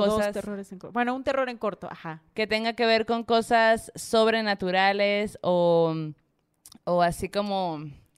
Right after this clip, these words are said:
Speaker 1: O si conocen leyendas de sus pueblos, de qué se dice de cuando va a temblar o
Speaker 2: Ah,
Speaker 1: por qué
Speaker 2: bueno,
Speaker 1: tiembla
Speaker 2: sí.
Speaker 1: también.
Speaker 2: Algún dat-, algún datillo interesante o una historia que tengan ustedes que sea como sobrenatural,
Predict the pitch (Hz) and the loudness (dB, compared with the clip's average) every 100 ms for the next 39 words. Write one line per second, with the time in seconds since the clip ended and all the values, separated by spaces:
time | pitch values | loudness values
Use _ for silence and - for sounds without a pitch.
0 | _ _ 254 269 - 240 240 294 269 196 | _ _ -10 -8 -8 -8 -6 -6 -4 -2
1 | 202 220 226 190 165 165 185 - 208 214 | -2 -4 -4 -8 -8 -14 -18 -12 -10 -8
2 | 220 208 180 175 _ 208 220 202 202 214 | -8 -10 -8 -12 _ -14 -12 -12 -12 -12
3 | 196 185 175 175 170 185 185 180 180 180 | -12 -10 -10 -10 -10 -10 -6 -4 -2 0
4 | 185 180 170 170 170 170 175 190 196 196 | -2 -4 -4 -4 -4 -6 -6 -6 -6 -6
5 | 185 175 180 202 220 247 240 233 - 202 | -8 -6 0 0 2 2 2 2 -2 -4
6 | 202 208 226 226 226 226 226 233 208 175 | -2 -4 -2 -4 -4 -6 -6 -4 -4 -4
7 | 214 233 240 294 202 202 202 208 220 214 | -4 -6 -2 0 2 0 -2 -6 -4 -4
8 | 208 185 190 196 208 190 - 202 233 277 | -6 -6 -6 -4 -6 -6 -2 0 0 -4
9 | _ - - _ - 190 - 180 190 214 | _ -20 -20 _ -10 -8 -2 0 0 -2
10 | 208 196 190 180 170 165 165 185 240 | -8 -6 -6 -4 -8 -8 -4 -2 -2